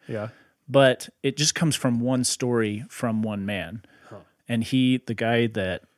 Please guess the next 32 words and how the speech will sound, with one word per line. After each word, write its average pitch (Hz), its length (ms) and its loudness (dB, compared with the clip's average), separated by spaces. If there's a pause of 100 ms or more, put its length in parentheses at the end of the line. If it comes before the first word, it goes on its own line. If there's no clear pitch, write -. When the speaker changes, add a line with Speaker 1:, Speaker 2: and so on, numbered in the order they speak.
Speaker 2:
Paul 113 260 0
Sock 107 380 -6
or 127 80 -4
whatever, 123 560 -2
is 113 440 -4
just 117 260 -2
compiling 110 640 -6
these 101 140 -6
stories. 98 580 -8 (360)
Speaker 1:
Huh. 113 120 -12 (840)
Speaker 2:
So 123 220 0
it 113 140 0
may 139 220 4
be 160 120 2
legitimate, 165 640 0
it 120 120 -2
may 113 160 -2
not 147 320 2
be, 156 300 0 (480)
but 127 220 2
it 135 140 0
seemed 147 280 0
to - 60 -4
also 139 460 4
be 123 160 0
the 117 160 0
origins 117 400 -2
of 104 140 -6
this 107 180 -4
other 110 180 -4
story. - 480 -12
Speaker 1:
Huh. - 260 -14